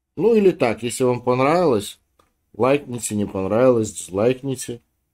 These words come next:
Тоже какое-то отношение к снимающему.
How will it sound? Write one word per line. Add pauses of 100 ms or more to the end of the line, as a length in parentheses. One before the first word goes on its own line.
(360)
Тоже
какое-то
отношение (880)
к
снимающему.